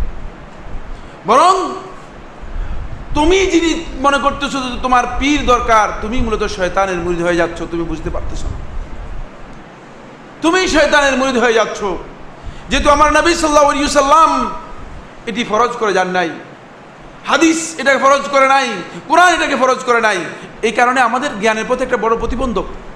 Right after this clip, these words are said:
সেই প্রতিবন্ধকটা কি? আপনি মুরিদ হলেন আর আপনাকে একটা ওজিফা ধরাই দিল, বলল যে এই বই যথেষ্ট আপনার জান্নাতে যাওয়ার জন্য, আর পড়ালেখার দরকার নেই, ঠিক কিনা? বলে আমাদের আর পড়ালেখার দরকার নেই,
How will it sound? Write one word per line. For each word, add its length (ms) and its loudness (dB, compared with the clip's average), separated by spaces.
সেই 100 -2
প্রতিবন্ধকটা 560 -2
কি? 200 -2
আপনি 220 0
মুরিদ 260 2
হলেন 220 2
আর 120 6
আপনাকে 280 2
একটা 140 0
ওজিফা 340 0
ধরাই 220 2
দিল, 180 -4
বলল 160 2
যে 100 -2
এই 400 2
বই 320 2
যথেষ্ট 380 2
আপনার 280 2
জান্নাতে 240 0
যাওয়ার 220 4
জন্য, 260 -4
আর 260 6
পড়ালেখার 360 2
দরকার 240 -2
নেই, 140 -10
ঠিক 140 -4
কিনা? 180 -2
বলে 120 2
আমাদের 320 4
আর 160 2
পড়ালেখার 340 2
দরকার 280 2
নেই, 160 0